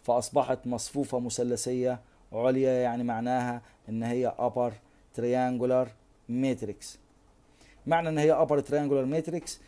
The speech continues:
يبقى انا ح-، اقدر احسب المحدد بطريقه بسيطه جدًا جدًا، هي عباره عن حاصل ضرب عناصر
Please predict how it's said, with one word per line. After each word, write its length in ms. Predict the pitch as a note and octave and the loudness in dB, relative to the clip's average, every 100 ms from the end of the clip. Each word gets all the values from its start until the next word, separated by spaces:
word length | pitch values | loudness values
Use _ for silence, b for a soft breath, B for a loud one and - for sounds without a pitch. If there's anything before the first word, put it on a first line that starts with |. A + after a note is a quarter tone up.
| b A#2+ | b -4
يبقى 320 | C3 - F3 | -2 0 0
انا 80 | E3+ | 0
ح-، 220 | D#3 - | -2 0
اقدر 440 | F3 - D#3 D#3 | 0 2 2 2
احسب 260 | D#3+ - C#3+ | 2 0 0
المحدد 480 | C#3+ B2+ D3+ C#3 B2+ | 0 -2 -4 -2 -2
بطريقه 380 | C#3 C#3+ F#3 | 0 0 0
بسيطه 380 | E3+ D3 F3+ D3+ | 0 0 0 -2
جدًا 300 | C#3+ D3+ D3 | -2 0 -2
جدًا، 500 | D3 D3 C3+ D3 C#3+ - b - | -2 -4 -2 -2 -2 -6 b 0
هي 200 | C#3 C#3+ | 4 4
عباره 400 | B2+ B2+ C#3 C3+ | 4 4 4 4
عن 160 | B2+ | 0
حاصل 460 | A#2+ C3+ C#3 - A#2+ | 0 0 0 0 -2
ضرب 320 | B2+ C3 A2+ | 0 0 0
عناصر 560 | A2+ B2 B2 A#2+ B2+ | -2 0 0 0 -2